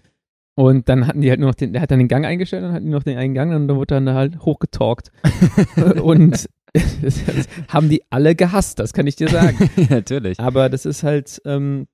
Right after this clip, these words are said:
Speaker 2: Aber ich kann's, ich kann's spüren gerade. Das ist eine richtige Spannung gerade auf meinem
Speaker 1: Ja,
Speaker 2: Bastus.
Speaker 1: ja, und, ähm, das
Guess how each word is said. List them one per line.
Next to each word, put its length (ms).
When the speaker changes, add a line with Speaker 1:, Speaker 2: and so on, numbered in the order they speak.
Speaker 2:
Aber 80
ich 80
kann's, 260
ich 120
kann's 240
spüren 320
gerade. 260
Das 120
ist 20
eine 80
richtige 180
Spannung 320
gerade 160
auf 100
meinem 200
Speaker 1:
Ja, 80
Speaker 2:
Bastus. 360
Speaker 1:
ja, 240
und, 420
ähm, 440
das 360